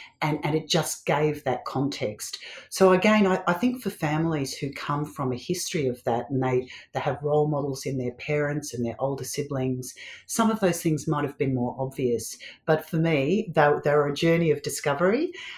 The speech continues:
Um, and I, and I, I got my first job as a, as an accountant at Macquarie Bank. And, and when I was a full-time worker, suddenly, you know, the penny dropped,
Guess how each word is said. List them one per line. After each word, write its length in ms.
Um, 540
and 160
I, 180
and 120
I, 280
I 60
got 220
my 100
first 420
job 380
as 200
a, 200
as 160
an 120
accountant 580
at 240
Macquarie 380
Bank. 420
And, 440
and 180
when 180
I 100
was 240
a 20
full-time 560
worker, 520
suddenly, 720
you 100
know, 80
the 100
penny 340
dropped, 540